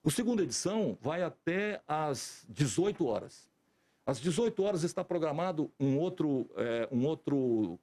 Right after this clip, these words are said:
um outro momento de debate e tal, que é um programa que eu vou apresentar, chamado Confusão. Por que o nome Confusão,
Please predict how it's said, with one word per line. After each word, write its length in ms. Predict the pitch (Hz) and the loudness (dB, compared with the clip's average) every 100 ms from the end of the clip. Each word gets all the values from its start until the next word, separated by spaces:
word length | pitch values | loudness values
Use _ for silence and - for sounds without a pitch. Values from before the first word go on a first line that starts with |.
| - | -2
um 160 | 117 | 2
outro 260 | 123 139 135 | 2 0 0
momento 400 | 135 123 123 123 | 2 2 0 -2
de 120 | 104 | -4
debate 560 | 120 98 131 156 123 104 | -4 -4 -4 -6 -8 -8
e 20 | |
tal, 340 | - 175 - _ _ _ _ _ | -2 -2 -2 _ _ _ _ _
que 120 | - 175 | 0 2
é 60 | |
um 80 | 143 | 2
programa 360 | 156 127 151 175 | 2 0 0 0
que 140 | 151 | 0
eu 140 | 156 | 0
vou 180 | 127 117 | 2 0
apresentar, 580 | 117 120 123 135 180 139 | 0 0 0 -2 -2 -4
chamado 340 | - 156 160 - | -4 -2 -4 -2
Confusão. 720 | 208 240 214 147 110 80 78 _ _ _ _ _ _ _ _ | -2 0 -2 0 -2 -4 -10 _ _ _ _ _ _ _ _
Por 160 | - 254 | -2 0
que 120 | 302 | 2
o 100 | 247 | 0
nome 240 | 156 147 123 | 0 0 -2
Confusão, 840 | - 165 143 131 107 104 80 | -2 -2 0 -2 0 -2 -4